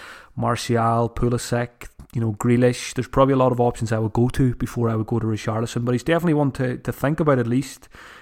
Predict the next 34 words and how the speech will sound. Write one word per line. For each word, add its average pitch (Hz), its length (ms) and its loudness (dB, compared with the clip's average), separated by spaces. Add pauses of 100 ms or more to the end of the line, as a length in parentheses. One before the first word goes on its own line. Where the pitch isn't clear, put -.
(160)
Um, 117 340 -4
but 120 160 -4 (180)
I 123 60 -2
do, 131 300 6
I 120 80 2
do 120 120 2
prefer 110 300 -2
those 110 220 0
alternatives 110 560 -2
at 120 80 -4
the 120 40 -8
minute. 104 220 -6
But 110 140 -6
he's, 117 140 0
he's, 151 200 -2 (140)
he's 139 100 2
on 170 120 6
the 156 60 4
watch 135 280 4
list, 135 200 0
and, 120 80 0
and 127 140 -4
I'll 113 80 -4
keep 131 220 -2
an 117 80 2
eye 113 120 0
on 120 60 0
him 120 100 2
over 110 140 0
the 113 60 0
next 110 180 -4
couple 113 240 -6
of 101 60 -6
games. 113 340 -4